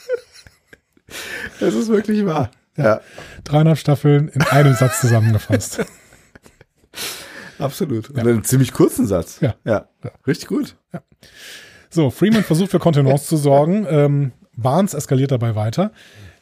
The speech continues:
Speaker 2: äh, und T'Lyn Nerf pitcht sie weg. Dann fangen alle an zu buhen. Ich hab erst gedacht, dass sie auf T'Lyn, äh, zugehen, aber nein, sie fangen an, Freeman auszubuhen.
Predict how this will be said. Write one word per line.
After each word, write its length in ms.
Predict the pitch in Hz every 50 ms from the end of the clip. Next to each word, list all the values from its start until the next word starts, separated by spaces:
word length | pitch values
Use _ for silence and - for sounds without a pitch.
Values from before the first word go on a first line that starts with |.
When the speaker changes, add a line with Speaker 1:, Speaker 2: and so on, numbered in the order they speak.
| -
Speaker 2:
äh, 160 | 139 135 135 147
und 240 | - 151 143 - -
T'Lyn 400 | 147 143 139 147 170 175 151 131 -
Nerf 360 | 131 131 135 160 - - -
pitcht 320 | - 147 147 - - -
sie 220 | - - - 120 107
weg. 240 | 107 98 - - _ - _ _ -
Dann 120 | 135 147
fangen 240 | 139 - 175 180 190
alle 240 | - - 151 160 -
an 140 | 147 143 -
zu 180 | - 139 123
buhen. 300 | 107 127 175 175 143 127
Ich 100 | 123 -
hab 80 | - 127
erst 160 | 123 127 -
gedacht, 240 | - 131 135 - -
dass 80 | 127 -
sie 60 | 131
auf 60 | 113
T'Lyn, 440 | - - 117 117 143 185 180 - -
äh, 200 | 143 127 120 110
zugehen, 440 | - - - 123 104 - 120 135 147
aber 160 | 135 117 120
nein, 220 | 117 120 127 147
sie 120 | 135 135 127
fangen 300 | - - 131 131 143 139
an, 180 | - 123 127
Freeman 420 | - - - 123 139 156 156 120 110
auszubuhen. 720 | 104 107 104 - - - 110 98 104 113 110 127 180 196